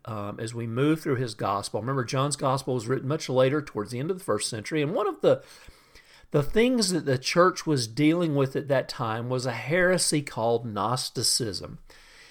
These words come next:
This heresy called Gnosticism, uh, believed a number of different things and, and had a number of different, uh, manifestations, but one of the things that they believed was that, um, Jesus was not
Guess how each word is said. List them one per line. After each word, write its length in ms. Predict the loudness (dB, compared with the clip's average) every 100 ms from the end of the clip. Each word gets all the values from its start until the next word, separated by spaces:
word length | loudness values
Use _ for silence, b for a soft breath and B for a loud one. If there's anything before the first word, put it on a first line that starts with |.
| B 0
This 180 | 2
heresy 460 | 6 6 6 6 2
called 300 | 4 4 6
Gnosticism, 1000 | 4 4 2 2 2 4 4 4 2 0 B B B -4
uh, 260 | 0 0
believed 460 | 0 2 4 4 2
a 40 |
number 320 | 4 4 8 6
of 140 | 6
different 340 | 2 2 -2
things 440 | 0 2 2 2 0
and, 180 | 0 -4
and 160 | -4
had 140 | -2 0
a 40 |
number 360 | 0 2 4 4
of 160 | 4
different, 460 | 4 4 4 0 -2 B B B -2
uh, 180 | 0 4
manifestations, 1040 | 4 4 2 0 2 4 4 2 0 0
but 180 | 2 2
one 160 | 2 2
of 140 | 0
the 80 | 0
things 300 | 0 0 0
that 140 | 0
they 120 | 0
believed 540 | 0 -2 0 0 0 -2
was 300 | 0 0 2
that, 240 | 0 0 B B B B B
um, 560 | 2 4 4 2 -2 -8 b b b _ -6
Jesus 680 | 0 2 4 4 4 2
was 300 | 2 4 4
not 520 | 2 2 4 2 0